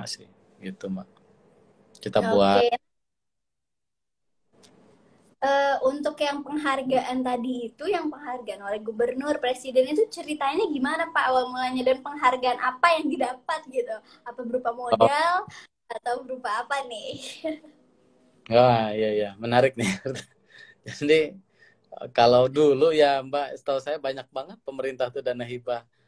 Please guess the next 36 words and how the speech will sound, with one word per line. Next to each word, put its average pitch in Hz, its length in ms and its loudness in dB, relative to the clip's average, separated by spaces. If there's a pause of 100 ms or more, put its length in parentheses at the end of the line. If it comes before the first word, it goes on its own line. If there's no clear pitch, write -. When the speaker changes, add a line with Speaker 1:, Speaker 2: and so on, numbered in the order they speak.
(160)
Speaker 1:
Nah, 143 120 -6
kalau 170 140 0
sekarang 170 240 0
mah 208 120 -4
nggak 175 160 2
ada 226 80 2 (100)
tuh - 80 -12 (220)
<laughs> 196 140 6
dana, 185 260 -2
dana 165 200 -4
hibah. 160 220 -4 (840)
Jadi 277 120 -2
Speaker 2:
Ya, 392 220 2
sering 302 240 -2
ada 277 120 0
hibah - 520 -4 (120)
gitu 240 120 -4 (120)
misalnya 240 340 -10 (100)
ya. 214 80 -12 (140)
Speaker 1:
Ya, 127 320 -4 (240)
kemarin 151 320 -4
tuh 190 80 -4
kan 208 160 -2
perlombaannya 147 560 -2
tuh 190 80 -20
kan 190 160 -8
ada, 120 480 -2
eh, 117 560 -6
Sidak 120 320 -8
Karya, 110 400 -4
ada 120 160 -6
Pramakarya. 98 720 -8
Jadi 113 160 -12
si 143 140 -2 (100)
Sidak 123 320 0
Karya 117 180 2